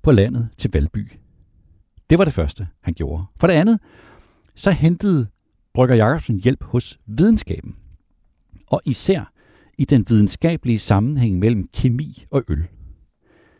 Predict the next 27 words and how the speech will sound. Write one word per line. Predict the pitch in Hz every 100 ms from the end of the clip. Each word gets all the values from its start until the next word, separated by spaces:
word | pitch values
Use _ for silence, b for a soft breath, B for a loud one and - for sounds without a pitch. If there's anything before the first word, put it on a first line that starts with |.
| _
Det | 196
var | 214
også | 107 139 151
en | 104 107
ny | 131 - _ -
erkendelse | - 123 98 85 90 - _ _ _
her | 90
i | 82
landet. | 73 62 - _ _ _ _ b b
Han | 170
forstod, | - - 220 185 B B B
at | 123 - b b -
ølproduktion | 214 - - 127 - 123 104
skulle | - - 110
være | 95
på | - 104 -
et | 113 _ 127
videnskabeligt | 113 101 - 165 160 - -
grundlag, | - 98 123 92 - - _ B B B B
og | - 117
det | 156
var | 151
vejen | 110 139 110 90 -
til | -
at | 127
hæve | 107 101 127
kvaliteten. | - 87 71 - 113 - 76